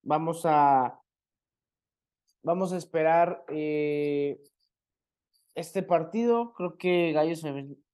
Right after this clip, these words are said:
bien, creo que debería venir motivada con, digo, suena medio extraño que vengas motivada después de una derrota, pero, eh, dejaste buenas sensaciones contra el,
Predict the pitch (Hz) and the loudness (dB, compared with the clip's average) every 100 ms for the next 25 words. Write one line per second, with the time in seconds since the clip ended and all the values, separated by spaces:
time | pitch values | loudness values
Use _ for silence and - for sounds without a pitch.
0 | _ _ _ 160 170 170 - 147 180 180 | _ _ _ -4 -2 -4 -8 -6 -4 0
1 | 190 151 160 170 165 175 180 151 139 160 | 0 2 0 0 -4 -6 -8 -4 0 4
2 | 180 156 143 139 135 _ _ _ _ _ | 2 0 -8 -8 -12 _ _ _ _ _
3 | _ _ _ _ _ _ _ _ _ _ | _ _ _ _ _ _ _ _ _ _
4 | - 160 170 151 139 - 151 190 185 185 | -12 -4 0 0 -4 -12 -8 -2 -2 0
5 | 147 143 143 - 180 185 190 185 160 160 | -2 -4 -8 -4 0 2 0 0 -2 -2
6 | 165 156 143 156 160 160 160 160 160 147 | -4 -6 -4 0 0 0 -4 -2 -2 0
7 | 143 143 160 190 185 147 139 139 _ _ | 0 -2 -2 -2 -2 -4 -4 -8 _ _
8 | _ _ _ _ - 139 139 135 139 135 | _ _ _ _ -8 -6 -2 -2 -2 -2
9 | 127 123 120 _ _ _ _ _ _ _ | -4 -6 -8 _ _ _ _ _ _ _
10 | _ - 175 170 170 196 196 196 185 160 | _ -8 -4 -2 -2 0 0 0 -2 -6
11 | 147 143 180 190 196 196 147 143 143 | -6 -6 -4 -4 -4 -6 -6 -2 -2